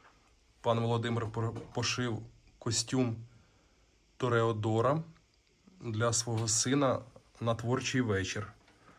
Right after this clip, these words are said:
Ми з вами знаємо, що Тореадор —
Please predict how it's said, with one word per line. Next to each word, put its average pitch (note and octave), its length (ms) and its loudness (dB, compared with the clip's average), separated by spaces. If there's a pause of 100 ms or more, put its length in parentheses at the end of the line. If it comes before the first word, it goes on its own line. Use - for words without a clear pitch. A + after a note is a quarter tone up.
(280)
Ми A2+ 100 2
з G2+ 60 -2
вами A2 220 2
знаємо, G#2+ 440 4
що G#2 460 0 (520)
Тореадор — A#2+ 840 4